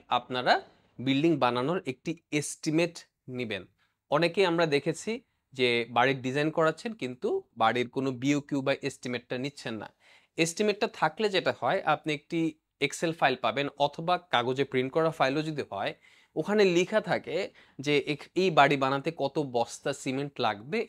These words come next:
এবং সিমেন্টের প্রাইসটা কত। তখন সিমেন্টের প্রাইস যদি বেড়ে যায়,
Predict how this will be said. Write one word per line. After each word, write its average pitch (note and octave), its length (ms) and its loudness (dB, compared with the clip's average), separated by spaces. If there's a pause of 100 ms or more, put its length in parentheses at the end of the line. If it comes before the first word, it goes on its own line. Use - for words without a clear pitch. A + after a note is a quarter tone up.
এবং B2+ 180 -6
সিমেন্টের A#2+ 500 -6
প্রাইসটা G#2+ 520 -4
কত। B2+ 200 -2 (840)
তখন F#3 180 0
সিমেন্টের F3+ 360 2
প্রাইস E3 220 2
যদি F3 180 -2
বেড়ে D#3+ 340 4
যায়, C3+ 220 2